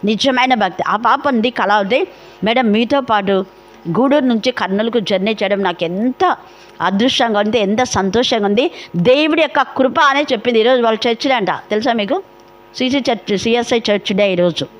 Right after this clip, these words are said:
అది కూడా చెప్పింది, "చర్చ్ డే వదులుకొని నేను ఎక్కువ టైమ్ అక్కడ స్పెండ్ చేయకుండా వచ్చానని బాధపడినా, but దేవుడు మీతో నాకు ఈ సహవాసం మేడం"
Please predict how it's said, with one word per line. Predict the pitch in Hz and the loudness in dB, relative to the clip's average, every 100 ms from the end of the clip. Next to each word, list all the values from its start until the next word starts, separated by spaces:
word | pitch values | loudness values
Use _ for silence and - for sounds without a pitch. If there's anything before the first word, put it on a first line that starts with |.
| - - - - - | -20 -20 -20 -12 -2
అది | 220 | 0
కూడా | 262 | 2
చెప్పింది, | 247 220 190 254 | 2 0 0 -2
"చర్చ్ | 226 - 302 | -4 -2 0
డే | 294 302 330 - - | 2 2 0 -4 -4
వదులుకొని | 220 254 294 277 269 | 0 2 2 0 0
నేను | 320 262 | 0 0
ఎక్కువ | 233 - 277 269 208 180 - | -4 -2 0 0 -2 -8 -4
టైమ్ | 220 240 | -2 -2
అక్కడ | 226 226 | -2 -4
స్పెండ్ | - 214 214 240 | -2 -2 -2 -2
చేయకుండా | 233 233 226 | -2 0 -2
వచ్చానని | 190 233 208 214 247 | -2 -2 0 0 0
బాధపడినా, | 175 202 233 208 202 381 - - - - | 0 -2 -2 0 2 0 -2 -20 -20 -4
but | 233 294 | 0 0
దేవుడు | 185 269 320 359 | 2 2 2 2
మీతో | 302 269 311 330 330 | 2 2 2 0 2
నాకు | 285 262 277 | 2 2 0
ఈ | 262 240 | 0 0
సహవాసం | 233 208 233 226 220 | -2 -2 0 0 -2
మేడం" | 220 202 185 | -2 0 -2